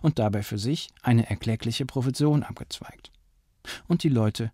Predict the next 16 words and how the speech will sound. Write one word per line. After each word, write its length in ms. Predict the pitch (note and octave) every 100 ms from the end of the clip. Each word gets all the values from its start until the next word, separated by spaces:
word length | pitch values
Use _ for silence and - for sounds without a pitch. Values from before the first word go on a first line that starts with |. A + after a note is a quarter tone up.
| -
übers 220 | B2+ -
Ohr 200 | B2 A2+
gehauen. 400 | G#2 - - - - _ _ _ _ _ _ _ -
Und 160 | F#3
jetzt 360 | A2 G#2+ - - _ _ -
kommt 260 | C#3+ C3+
Jesus 380 | G#2 A2+ A2+ -
in 140 | G#2
die 120 | G#2+ G2+
Gegend. 300 | A2+ G#2+ - - - -
Auch 180 | A2+
Zachäus 480 | - G2 - C3+ C3+
will 100 | C#3
ihn 120 | D#3
kennenlernen, 480 | D3+ E3+ B2+ G#2 G#2+
aber 260 | C#3+ D#3+